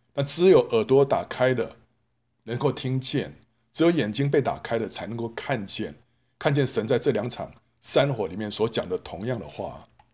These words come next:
这世上和其上的情欲啊，都要过去，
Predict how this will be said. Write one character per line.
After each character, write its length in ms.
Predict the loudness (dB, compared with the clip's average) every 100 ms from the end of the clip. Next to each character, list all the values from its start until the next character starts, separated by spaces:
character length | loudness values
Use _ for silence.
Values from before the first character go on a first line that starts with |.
| _ _ _ _ _ _ _ -4
这 120 | -2
世 180 | 0 4
上 240 | 4 4
和 240 | -2 -2 -4 -8
其 220 | -8 -2
上 180 | 0 0
的 120 | -2
情 340 | -2 -4 -4 -2
欲 120 | -2
啊， 120 | -4 2
都 120 | 4
要 140 | 4
过 260 | 2 -4 -4
去， 360 | -6 -8 -10